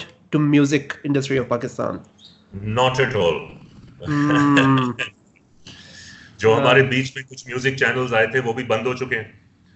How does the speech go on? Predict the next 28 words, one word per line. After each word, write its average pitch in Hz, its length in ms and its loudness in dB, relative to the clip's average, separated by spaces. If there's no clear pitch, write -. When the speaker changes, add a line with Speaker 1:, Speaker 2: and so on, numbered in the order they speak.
Speaker 1:
हाँ। 131 140 2
Speaker 2:
अब 123 80 2
हमारा 104 260 0
कोई 135 180 -4
music - 420 -8
channel 120 260 -2
नहीं 123 120 -2
रहा, 104 520 -2
और 101 520 2
सिवाय 139 600 4
पीटीवी 143 480 -4
के, 135 220 0
जो 127 160 -4
कि 143 140 -6
कभी 160 480 -4
कभार 127 640 4
कोई 117 640 -6
चीजें, 113 380 -4
कुछ 107 220 -6
music, 101 440 -4
classical 113 540 0
या 107 80 4
फोक 107 320 0
music 107 300 -4
की 110 100 -6
चला 101 240 0
देता 104 240 2
है, - 200 -6